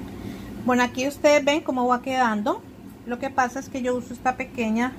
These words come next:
moledora, ¿ya? Que sirve para, eh, moler lo que queramos.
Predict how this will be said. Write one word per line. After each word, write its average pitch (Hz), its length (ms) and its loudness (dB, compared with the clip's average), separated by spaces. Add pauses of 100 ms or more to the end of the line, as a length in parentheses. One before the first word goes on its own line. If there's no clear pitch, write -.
(140)
moledora, 220 680 2 (1160)
¿ya? 247 240 0 (1500)
Que 208 300 -4
sirve 240 320 0
para, 233 420 4 (200)
eh, 208 280 -2
moler 226 500 2 (560)
lo 226 180 -2
que 220 140 -6
queramos. 233 640 0